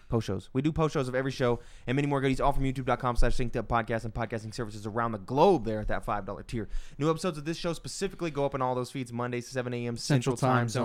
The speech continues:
Speaker 2: Zone
Speaker 1: gang.
Speaker 2: gang.
Speaker 1: You can also write into the show to synced up pod at gmail dot com with any questions, comments, or concerns,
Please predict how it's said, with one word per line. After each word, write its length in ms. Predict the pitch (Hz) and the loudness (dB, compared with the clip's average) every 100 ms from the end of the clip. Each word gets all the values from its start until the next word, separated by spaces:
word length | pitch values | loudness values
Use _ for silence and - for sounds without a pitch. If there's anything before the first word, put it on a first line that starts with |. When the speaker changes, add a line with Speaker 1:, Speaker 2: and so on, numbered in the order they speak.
| 117 | 0
Speaker 2:
Zone 40 | |
Speaker 1:
gang. 260 | 107 127 143 | 2 2 4
Speaker 2:
gang. 80 | 123 | 2
Speaker 1:
You 40 | |
can 120 | 104 113 | 0 -2
also 240 | 117 113 | -2 -2
write 160 | 107 98 | -4 -4
into 180 | 110 | -6
the 120 | 98 104 | -6 -4
show 180 | 117 | -4
to 60 | 110 | -4
synced 240 | - 117 120 | -4 -4 -4
up 120 | - | 0
pod 260 | 135 131 - - - - | 4 4 2 -6 -20 -6
at 160 | 143 147 | -2 0
gmail 260 | 160 156 147 | 0 0 0
dot 120 | 147 | 0
com 200 | 160 151 | 0 -2
with 120 | 143 | -4
any 140 | 151 | -6
questions, 400 | 139 165 160 156 | -2 0 0 -2
comments, 300 | - 160 151 - | -2 0 0 4
or 140 | 208 | 2
concerns, 440 | 190 - 156 151 | 2 -2 -4 -4